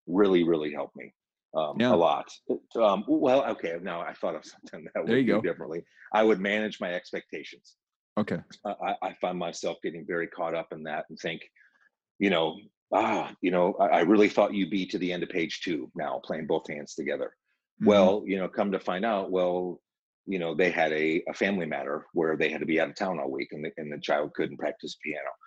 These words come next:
Speaker 1: "Oh, okay, okay, now I get it." And then you kind of adjust to that. So kinda, I, I would have just walked into each lesson, you know, one a week. I would have walked into it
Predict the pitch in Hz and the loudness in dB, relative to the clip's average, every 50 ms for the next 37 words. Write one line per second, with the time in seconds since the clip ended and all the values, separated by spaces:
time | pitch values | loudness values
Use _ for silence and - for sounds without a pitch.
0 | - _ _ 113 113 104 90 73 64 - - 95 101 101 - 80 71 67 - _ | -20 _ _ 2 4 6 4 4 2 -2 0 0 0 0 0 -4 -6 -8 -10 _
1 | _ _ _ 90 87 - 78 71 71 78 85 90 85 87 90 87 82 73 80 73 | _ _ _ -4 -2 0 -2 -4 -2 -2 -2 0 2 4 4 4 2 0 -4 -4
2 | 76 76 - 85 85 82 80 78 78 76 - - 87 82 78 69 71 73 73 80 | -6 -8 -8 -8 -8 -8 -8 -6 -8 -8 -6 -4 -4 -4 -4 -4 -6 -4 -4 -4
3 | 76 - - - - 69 76 71 64 62 - - - 90 78 71 - - _ _ | -4 -4 -6 -10 -8 -4 -4 -4 -4 -4 -6 -4 -2 -2 -2 -2 -4 -10 _ _
4 | _ _ _ _ _ _ _ _ _ - - - 123 104 101 101 98 92 92 - | _ _ _ _ _ _ _ _ _ -12 -2 2 4 4 4 4 4 2 -2 -4
5 | - _ _ - - - - - - - - 101 - _ _ _ _ _ _ _ | -10 _ _ -12 -12 -12 -12 -16 -20 -20 -20 -20 -20 _ _ _ _ _ _ _
6 | _ _ _ _ _ _ 104 110 - 101 110 104 98 107 110 104 107 101 90 - | _ _ _ _ _ _ 0 2 2 4 2 4 6 6 6 6 6 4 2 0
7 | - - - - - - 202 113 110 113 101 - 90 85 85 98 104 107 - - | -6 -14 -16 -16 -16 -16 -8 0 2 2 2 2 -2 0 2 4 4 2 0 -4
8 | _ - 110 104 98 98 92 - - 104 95 101 - 107 98 95 95 - - - | _ -6 -4 -2 -2 -2 -4 -4 -2 -2 -2 -2 -2 -2 -4 -4 -4 -6 -6 -6
9 | - - - - _ _ _ _ _ - _ - 95 101 107 104 104 - - 92 | -8 -8 -12 -16 _ _ _ _ _ -16 _ -2 2 4 4 4 2 0 -4 -6
10 | 78 78 87 95 - - - 101 87 82 78 78 78 85 90 98 101 98 90 87 | -6 -6 -10 -14 -16 -10 -6 -6 -4 -4 -2 -2 0 2 2 4 4 4 4 2
11 | 85 82 - - - 78 76 85 78 78 78 82 85 82 - - - 85 82 - | 2 0 -4 -6 -6 -4 -2 -2 0 2 2 4 2 2 0 -4 -8 -10 -8 -4
12 | - 87 85 85 80 | -2 0 0 0 -2